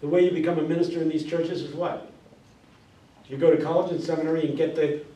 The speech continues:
qualifications. <coughs> And you go through an ordination ceremony in which you are tested to see whether or not you're qualified. Jeez. What a co-,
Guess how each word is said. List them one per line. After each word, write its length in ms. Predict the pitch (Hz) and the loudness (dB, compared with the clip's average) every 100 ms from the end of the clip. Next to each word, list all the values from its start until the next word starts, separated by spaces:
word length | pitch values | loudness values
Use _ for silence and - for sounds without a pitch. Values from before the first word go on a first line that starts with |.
| - _ _ _ - | -20 _ _ _ -10
qualifications. 840 | 156 151 151 - - - - - - - - - - - - - - _ _ - | -4 -2 -2 -4 -4 -6 -14 -20 -20 -20 -20 -20 -20 -20 -20 -20 -20 _ _ 0
<coughs> 520 | - - 202 214 208 - - - - | 2 2 0 -2 -4 -10 -10 -10 -4
And 120 | 160 | -2
you 80 | 160 | 2
go 120 | 170 | 2
through 140 | 165 | 2
an 80 | 160 | 0
ordination 500 | 160 160 160 165 139 | 0 0 -2 -4 -6
ceremony 480 | - 151 135 135 139 | -4 -2 0 0 0
in 80 | 135 | -2
which 140 | 135 | -4
you 180 | 139 139 - - - | -6 -12 -14 -20 -14
are 100 | 127 | -14
tested 420 | - 175 - 143 | -4 -4 -4 -8
to 80 | 127 | -14
see 160 | - 156 | -6 -2
whether 180 | 147 | 0
or 60 | 139 | 0
not 200 | 139 135 | -2 -4
you're 100 | 139 | -8
qualified. 640 | - - 160 - - - - - - _ _ - _ _ _ _ _ - _ _ - | -8 -2 -2 -2 -8 -14 -18 -20 -20 _ _ -20 _ _ _ _ _ -20 _ _ -14
Jeez. 440 | - - - - - - - - _ _ _ _ _ _ _ - _ - | -10 -8 -10 -18 -20 -20 -20 -20 _ _ _ _ _ _ _ -20 _ -4
What 200 | 180 208 | 0 0
a 40 | |
co-, 100 | 147 | -4